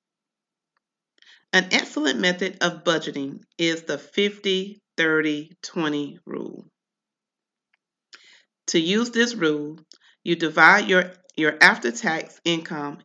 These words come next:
into three categories. Essentials,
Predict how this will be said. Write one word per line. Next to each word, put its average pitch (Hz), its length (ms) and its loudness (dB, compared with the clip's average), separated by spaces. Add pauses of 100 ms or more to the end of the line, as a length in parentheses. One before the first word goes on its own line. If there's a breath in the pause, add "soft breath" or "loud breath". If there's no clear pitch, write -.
into 151 300 -4
three 165 400 -4
categories. - 840 -8 (1120)
Essentials, 214 840 -2